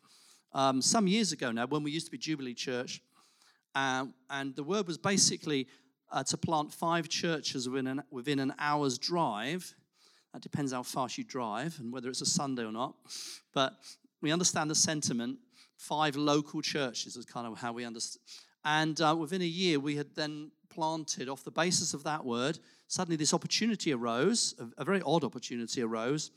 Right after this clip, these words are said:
to get hold of an Anglican building in Littlehampton, which is, like, uh, fifteen miles down the road, another little town on the coast. And, um, we thought, "Oh, what are they trying to do? Ask us to move town?" <laughs>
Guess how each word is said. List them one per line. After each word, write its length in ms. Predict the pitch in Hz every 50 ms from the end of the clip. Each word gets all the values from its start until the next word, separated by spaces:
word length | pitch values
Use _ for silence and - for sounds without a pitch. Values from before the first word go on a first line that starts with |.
| _ _ _ _ -
to 100 | - -
get 100 | 165 151
hold 200 | - 151 151 131
of 60 | 135
an 60 | 143
Anglican 400 | 147 151 147 147 131 - 151 135
building 420 | 120 147 151 147 135 120 113 123 131
in 200 | 123 120 127 123
Littlehampton, 600 | 135 - - 131 - 120 117 107 - 160 156 147
which 200 | 156 139 - 143
is, 100 | 123 127
like, 240 | 127 120 123 127 - - - - _ _ -
uh, 100 | - 123
fifteen 460 | 120 - - 170 - - 170 156 147
miles 320 | 139 147 151 151 151 135 127
down 240 | - 143 131 131 127
the 100 | 131 117
road, 460 | 117 123 120 135 156 175 165 - - - _ _ _ _ _ _ -
another 280 | 127 127 143 139 143 135
little 200 | 131 139 143 143
town 280 | - - 147 139 139
on 120 | 135 127 127
the 80 | 127
coast. 580 | - - - 117 117 139 135 - - - - - _ _ _ _ _ _ _ _ _ _ -
And, 460 | 147 143 151 156 156 156 156 147 156
um, 480 | 156 156 156 156 151 151 151 151 156 151
we 80 | 147 131
thought, 180 | - 143 135 -
"Oh, 180 | 214 214 165 - - - _ _ _ _ _ _ _ _ _ _ _ _
what 100 | - -
are 60 | - 165
they 40 |
trying 240 | - - - 180 180
to 200 | 160 175 135 110
do? 240 | 113 123 139 151 - _ -
Ask 280 | 143 151 143 - -
us 100 | 160 147
to 100 | - 156
move 320 | 143 143 147 151 147 135 -
town?" 480 | - 180 160 139 110 92 92 110 131 - - - - - - -
<laughs> 240 | - - - -